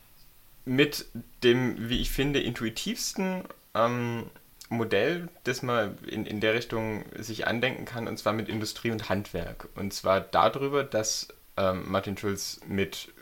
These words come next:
Industrie und Handwerk eine Investitionsallianz schmieden möchte,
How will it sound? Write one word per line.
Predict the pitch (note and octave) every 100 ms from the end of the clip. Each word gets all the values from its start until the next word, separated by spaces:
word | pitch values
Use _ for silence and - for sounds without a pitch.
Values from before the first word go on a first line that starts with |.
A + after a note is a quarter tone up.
| -
Industrie | - F#2+ - F#2
und | F#2
Handwerk | G2+ A#2 G#2
eine | F#2+
Investitionsallianz | F2+ F2+ - E2 - A2 D3 - - G2+ G2 F#2 A2+ - -
schmieden | - - G2+ G#2+ G2+ -
möchte, | F#2 F#2+ - E3+